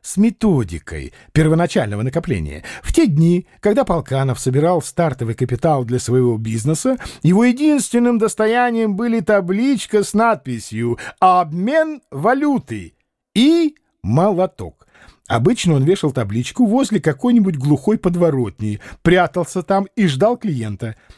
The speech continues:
Когда кто-нибудь из них заходил в подворотню и спрашивал Полканова,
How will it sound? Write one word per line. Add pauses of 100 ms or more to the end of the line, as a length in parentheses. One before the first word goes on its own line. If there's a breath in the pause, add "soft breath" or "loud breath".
(140)
Когда
кто-нибудь
из
них (300 loud breath)
заходил
в
подворотню
и
спрашивал
Полканова,